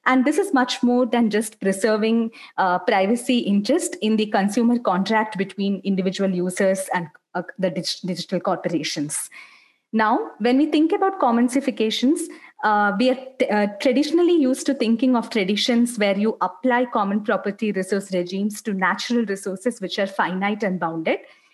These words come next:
But how do we extend these bou-, these traditions to intangible data commons? Uh, because for intangible resources,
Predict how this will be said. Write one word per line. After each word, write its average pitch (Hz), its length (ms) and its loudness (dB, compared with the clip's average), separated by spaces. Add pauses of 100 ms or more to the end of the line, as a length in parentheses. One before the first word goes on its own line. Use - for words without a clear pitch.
(140)
But 269 120 0
how 269 180 2
do 427 140 2
we 440 220 2
extend 359 720 0
these 247 300 0
bou-, 202 260 0 (180)
these 226 460 -4
traditions 220 640 0
to - 220 -4
intangible 269 680 2
data 190 320 -4
commons? 185 600 -2 (460)
Uh, 214 260 0
because 330 360 0
for 302 140 0
intangible 294 720 2
resources, 233 640 0